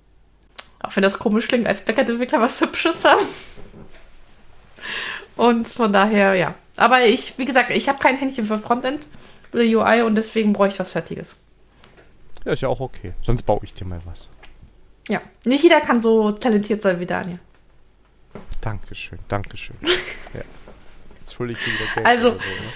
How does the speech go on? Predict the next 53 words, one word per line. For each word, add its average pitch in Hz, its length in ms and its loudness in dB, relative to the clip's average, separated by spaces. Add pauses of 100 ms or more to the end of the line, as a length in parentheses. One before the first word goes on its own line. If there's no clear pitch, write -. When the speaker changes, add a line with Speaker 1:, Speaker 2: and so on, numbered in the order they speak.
(140)
Speaker 2:
so, - 60 2
ne? 233 160 6
Speaker 1:
äh, - 40 0
für - 120 2
unsere 262 260 6
Hörerschaft, 277 520 4
unsere 240 680 6
Homepage 269 380 6
von 240 240 0
Ready 233 140 6
for 233 180 2
Review 262 480 4
ist - 240 0
in 233 80 0
Obhut 277 400 4
von 254 220 4
Daniel 226 400 6
und 233 120 2
darum 220 260 6
sieht 220 160 -4
sie 220 80 4
auch 208 80 4
so 214 140 0
hübsch 214 260 0
aus. 156 360 -2
Speaker 2:
Oh. 214 80 -6
Speaker 1:
Und 202 180 -2
sie 220 100 0
ist 220 140 0
auch 208 140 2
mit 208 160 4
Eleventy. 190 520 0
Also 214 160 0
das 220 80 0
heißt, 214 220 2 (460)
äh, 214 160 6
ich 214 160 4
komme - 160 2
damit 226 200 2
auch - 120 4
zurecht, 247 320 2
wenn 233 100 0
ich 233 80 -4
da 233 100 0
meine 214 600 4
Rezepte 240 440 2
rein 214 240 2 (280)
dengeln 226 1120 2
werde, 208 240 2
komme 208 220 0
ich 208 140 -2
wunderbar 208 340 0
zurecht. 202 380 0